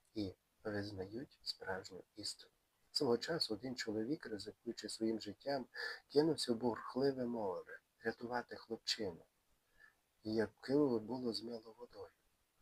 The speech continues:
Коли хлопчик оговтався від шоку,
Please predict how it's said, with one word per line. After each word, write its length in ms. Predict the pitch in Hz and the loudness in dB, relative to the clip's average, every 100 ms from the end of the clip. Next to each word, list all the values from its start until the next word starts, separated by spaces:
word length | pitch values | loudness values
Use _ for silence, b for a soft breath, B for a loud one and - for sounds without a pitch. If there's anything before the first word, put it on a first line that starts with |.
| _ | _
Коли 440 | - 113 113 101 92 | 6 8 8 6 2
хлопчик 760 | - 113 127 - - - - - b b _ _ | -2 4 4 2 -8 -8 -16 -16 b b _ _
оговтався 720 | 107 104 139 127 107 - 104 | 0 6 4 4 0 0 0
від 220 | 104 101 | -4 -2
шоку, 640 | - - 156 143 - - | 0 8 10 10 6 -14